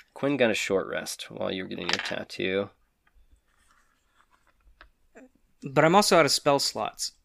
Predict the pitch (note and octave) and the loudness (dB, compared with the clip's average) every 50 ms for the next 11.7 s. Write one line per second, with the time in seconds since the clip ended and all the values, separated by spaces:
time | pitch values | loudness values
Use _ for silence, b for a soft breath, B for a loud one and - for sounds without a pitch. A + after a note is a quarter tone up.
0 | _ _ _ _ G2+ G2+ G2 F#2+ F#2 F#2 F2+ C3 B2+ B2 A#2+ C3 B2+ B2 B2 A#2+ | _ _ _ _ -10 -8 -8 -8 -8 -6 -4 -4 -4 -2 0 0 0 0 -2 -6
1 | A#2+ A2+ - - - - G#2 - - - - - F#2+ F#2+ F#2+ F#2 F2+ E2+ - _ | -8 -10 -8 -8 -6 -6 -6 -6 -8 -10 -10 -8 -6 -6 -6 -6 -8 -10 -12 _
2 | _ _ _ _ _ _ _ _ _ _ _ _ _ - - - A#2 B2 A#2+ A#2+ | _ _ _ _ _ _ _ _ _ _ _ _ _ -10 -4 -2 0 0 2 0
3 | G#2+ - _ _ _ _ - _ - - B2+ C#3 D3 B2 G#2+ - - - G#2 G#2 | -2 -2 _ _ _ _ -16 _ 2 4 6 6 6 4 2 0 0 -2 -2 -2
4 | A2 - - _ - - G#2+ F#2+ F#2 F#2 F#2 F#2 - F#2 F#2 - - - - - | -2 -2 -6 _ -12 -8 -6 -6 -4 -4 -6 -6 -8 -8 -10 -10 -10 -12 -10 -10
5 | - F2 E2+ - - - - - - - - - - - - - - - _ - | -8 -8 -8 -10 -10 -10 -10 -10 -10 -12 -12 -12 -12 -10 -10 -10 -12 -14 _ -20
6 | - _ _ _ _ _ _ _ _ _ _ _ _ _ _ _ _ _ _ _ | -20 _ _ _ _ _ _ _ _ _ _ _ _ _ _ _ _ _ _ _
7 | _ - - - - - - - - - - - _ _ _ _ _ _ _ _ | _ -16 -12 -12 -10 -10 -10 -10 -12 -12 -14 -18 _ _ _ _ _ _ _ _
8 | _ _ _ _ _ _ _ _ _ _ _ A#2 A2 G#2 G2+ G2 F#2+ F#2 F2 E2+ | _ _ _ _ _ _ _ _ _ _ _ 2 4 4 4 4 4 2 2 0
9 | - - _ _ _ _ _ _ _ - - - _ _ _ _ _ _ _ _ | -4 -10 _ _ _ _ _ _ _ -20 -20 -20 _ _ _ _ _ _ _ _
10 | _ _ _ _ _ _ _ _ _ _ _ _ _ _ _ _ _ - G#2 F#2+ | _ _ _ _ _ _ _ _ _ _ _ _ _ _ _ _ _ -14 -14 -12
11 | F#2+ G2 G#2 A2 A2+ A2+ A#2 A#2+ B2 C3 C3+ C#3+ C#3+ C#3+ | -8 -4 -2 0 2 4 4 2 2 2 0 -2 -2 -6